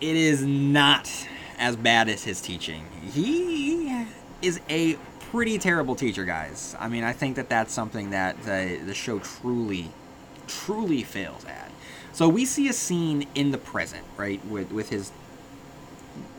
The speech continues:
goatee. And this scene should show us his inherent gift at teaching. Instead,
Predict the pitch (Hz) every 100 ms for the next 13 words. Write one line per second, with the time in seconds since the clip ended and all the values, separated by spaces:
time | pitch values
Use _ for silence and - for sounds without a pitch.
0 | - 110 123 113 - 87 - - - -
1 | - - - - - - - 135 147 143
2 | 139 131 - - - - - - - -
3 | 170 311 - - 208 202 165 139 - -
4 | 214 180 156 - 107 87 71 - - -
5 | - - 147 139 131 - 139 135 123 110
6 | 113 104 - - 95 - 85 - 117 -
7 | 139 139 277 269 95